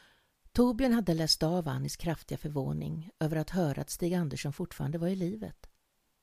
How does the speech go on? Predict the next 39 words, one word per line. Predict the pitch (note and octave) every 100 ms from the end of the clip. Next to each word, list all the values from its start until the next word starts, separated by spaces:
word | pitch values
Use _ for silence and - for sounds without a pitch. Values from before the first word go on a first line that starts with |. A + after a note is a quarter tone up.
| _
Mannen | - F#3 C3+ C3
måste | C#3 -
känna | - G3 C4+
till | - F3+ B3
något | C4+ G#3 E3
mer | D#3+ B3 A#3 C#3+ - _ _ _ _
som | - F3+
han | G#3
inte | G3+ C#3+
delat | G3+ G3 G#3 -
med | C3+ E3+ F#3+
sig | G#3+ D#3+ - _ _ _ -
till | B3
dem | F3+ C3 C3+
sist. | C3+ - C#3 - - - - _ _ _ _ _ _ _
Men | A3 G#3+
Annie | B2+ C3+ D3 B3+
kände | - D#4 C4 A#3
också | G#3+ - - D4+
till | - D4 F4
det. | G3 - - _ _ _ _ _ _ _
Det | -
fanns | - C4 D4
en |
knut | C4+ - F3+ E4 -
på | -
det | G#3+
här |
snöret | C#3+ - C#3 C3 A#2+ - - _ _ _ -
och | D#3+
han | D3
ville | C#3+ C#3+
veta | D3+ C3+ - D3
hur | E3+ B3+ C#4+
hårt | C#4+ A3 F3 F#3 -
den | G#3
satt | - A#2 - _ - - _ _ _ _ _
och | - D#3
vad | C#3+ G#3+ F#2 D#3